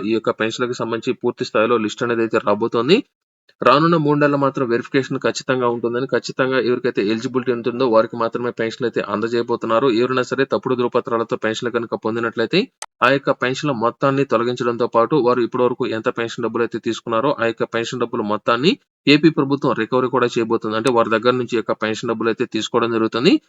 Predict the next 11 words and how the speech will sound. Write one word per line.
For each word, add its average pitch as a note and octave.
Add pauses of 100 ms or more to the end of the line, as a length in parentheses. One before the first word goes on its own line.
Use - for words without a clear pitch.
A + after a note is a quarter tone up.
(160)
అలాగే D#3
వారికి C#3+
సంబంధించి C3+
ఈ A#2
యొక్క A#2+
తప్పుడు B2+
ధృవపత్రాలు A#2+
సమర్పించినా A#2
కూడా B2+
వారి A#2
మీద A#2